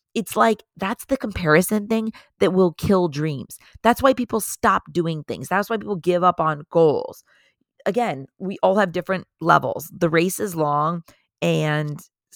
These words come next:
just because someone in your mind is doing something at the craziest level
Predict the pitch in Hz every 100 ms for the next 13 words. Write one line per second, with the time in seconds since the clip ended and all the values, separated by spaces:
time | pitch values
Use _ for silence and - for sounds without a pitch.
0 | _ 185 - 185 185 160 - 170 165 165
1 | 165 - 156 151 160 156 151 151 147 143
2 | - 151 151 151 151 143 147 - 143 -
3 | - 156 151 135 131 160 160 143 135